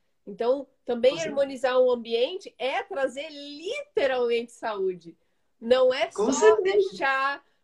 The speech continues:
Speaker 1: mais gostosinho, né? Não é só pra
Speaker 2: Não.
Speaker 1: mudar de cara. É realmente
Speaker 2: Uhum.
Speaker 1: pensar em saúde, pensar em, em qualidade de vida, eu acho que é a palavra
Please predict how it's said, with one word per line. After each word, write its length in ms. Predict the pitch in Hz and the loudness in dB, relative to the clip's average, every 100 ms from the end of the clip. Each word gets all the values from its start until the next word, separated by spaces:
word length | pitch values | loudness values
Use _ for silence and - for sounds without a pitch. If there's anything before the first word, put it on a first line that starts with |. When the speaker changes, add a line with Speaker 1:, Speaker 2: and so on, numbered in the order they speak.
| _ _ | _ _
Speaker 1:
mais 600 | 208 220 226 233 233 233 247 | -12 -8 -6 -6 -4 -6 -4
gostosinho, 1300 | 240 - 226 196 220 277 277 269 262 254 254 247 | -4 -2 -4 -4 -8 -8 -8 -8 -8 -4 0 0
né? 600 | 240 233 247 247 240 233 220 | -2 -6 -6 -6 -6 -6 -8
Não 140 | 220 | -6
é 120 | 233 | -6
só 240 | 254 233 233 | -4 -2 -2
pra 240 | 240 190 | 4 4
Speaker 2:
Não. 120 | 190 | 4
Speaker 1:
mudar 240 | 190 214 214 | 2 -2 -6
de 140 | 214 | -10
cara. 380 | - 185 165 170 | -8 -6 -6 -6
É 180 | 175 220 | -6 -6
realmente 720 | 226 262 285 240 277 294 285 - | -8 -8 -6 -6 -6 -14 -20 -18
Speaker 2:
Uhum. 120 | 165 | 0
Speaker 1:
pensar 480 | 262 247 190 233 262 | 2 2 -2 -8 -8
em 80 | 330 | -10
saúde, 520 | 330 247 233 262 247 | -8 -8 -8 -10 -4
pensar 560 | 254 233 233 220 226 240 | -2 -2 -6 -8 -4 -4
em, 520 | 247 240 240 233 220 | -4 -6 -8 -10 -10
em 500 | 214 214 214 214 208 - _ _ | -8 -6 -4 -4 -6 -10 _ _
qualidade 460 | - 294 240 262 254 | -2 -2 2 4 4
de 60 | |
vida, 480 | 233 247 208 240 226 | 0 -4 2 4 4
eu 140 | 220 220 | 2 0
acho 200 | 233 - | 0 -4
que 100 | 370 | -2
é 80 | |
a 60 | 370 | -2
palavra 760 | - 214 202 220 208 214 190 | -2 -4 -2 -4 -4 -6 -8